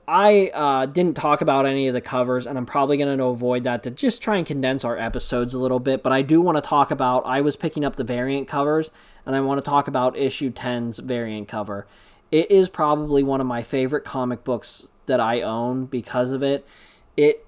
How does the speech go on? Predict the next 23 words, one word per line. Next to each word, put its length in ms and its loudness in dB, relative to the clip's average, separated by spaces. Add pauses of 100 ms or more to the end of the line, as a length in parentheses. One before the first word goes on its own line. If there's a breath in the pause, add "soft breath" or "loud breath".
(200)
um, 400 -4
remember, 880 0
uh, 140 -14 (320)
in 180 0
issue 320 2
one, 260 2
I 460 0
talked 340 -2
about 500 0
how, 600 0
uh, 320 -8
Kevin 280 -4
Eastman 440 -6
and 200 -8
Peter 260 -6
Laird 420 0 (640 soft breath)
were 180 -2
big 240 -2
Daredevil 520 0
fans, 680 -4
and 680 -6 (320)
they, 840 -2
um, 640 -10